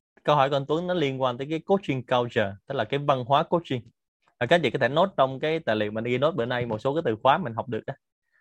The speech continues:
À, mình hay nghe về văn hóa doanh nghiệp, nhưng văn hóa doanh nghiệp rất là chung và nó có rất nhiều cái văn hóa doanh nghiệp khác nhau trong doanh nghiệp. Thì trong đó nó sẽ có một trong những văn hóa đó chính là văn hóa coaching. Thì thứ nhất á, là nếu mà cái người coaching á, mà người ta đi vào người ta đưa giải pháp,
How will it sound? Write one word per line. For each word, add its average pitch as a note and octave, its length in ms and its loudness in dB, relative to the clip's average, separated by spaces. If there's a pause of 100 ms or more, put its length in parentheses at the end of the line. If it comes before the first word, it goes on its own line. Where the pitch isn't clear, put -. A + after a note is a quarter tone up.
(140)
À, A2 180 0
mình A2+ 200 -2 (120)
hay D3 160 2
nghe D3 200 2
về A#2 120 0
văn B2 140 0
hóa E3+ 140 2
doanh D3+ 180 -2
nghiệp, A2 120 -4 (180)
nhưng C3+ 140 -4
văn B2 140 2
hóa E3 140 0
doanh E3 80 -6
nghiệp A2+ 140 -6
rất D3+ 100 -2
là C#3 100 -2 (100)
chung C3 180 0
và A#2 80 -4
nó A2+ 80 -4
có D#3+ 140 2
rất A3 200 2
nhiều A#2+ 180 0
cái C3 80 -2
văn C#3 140 -2
hóa E3 100 2
doanh D#3 100 -4
nghiệp G#2 140 -6
khác G3 140 -2
nhau C3 180 2
trong B2 160 -8
doanh A#2+ 100 -6
nghiệp. A2 140 -2 (480)
Thì A2+ 60 0
trong C3 180 4
đó C#3+ 100 6
nó F3+ 100 0
sẽ A#2+ 160 -4
có D3 120 -4
một B2 160 -4
trong B2 180 -4
những A#2+ 200 -8 (160)
văn B2 120 2
hóa C3 160 2
đó E3+ 140 -2
chính D#3 80 -6
là B2+ 100 -6
văn A2 160 -4
hóa C#3 120 2
coaching. E3+ 380 0 (240)
Thì C3 200 4
thứ E3+ 120 2
nhất A3+ 180 4
á, A#3+ 160 2
là B2 120 2
nếu D#3+ 160 2
mà E3+ 100 -2
cái F3+ 140 -2
người C3 160 -2
coaching D#3 380 0
á, E3+ 80 -2
mà B2+ 160 -6
người A#2 100 -6
ta C3 180 4
đi C#3 240 0
vào A2+ 180 2
người A2+ 80 -4
ta B2 100 -4
đưa C#3 100 -2
giải A#2+ 180 -2
pháp, G#3+ 220 2